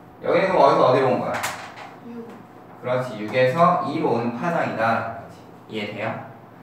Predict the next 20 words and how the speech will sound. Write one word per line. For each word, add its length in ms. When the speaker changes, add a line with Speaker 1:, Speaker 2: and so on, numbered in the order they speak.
Speaker 1:
그러니까 840
에너지 600
준위가 360
크니까 680
더 180
안쪽에 340
찍히는 400
거죠. 140
그러니까 640
선을 380
그려보자면 580
얘가 160
이니까 960
뭐 160
한 120
요 120
정도로 280
한번 240
그려볼게요. 440
요 40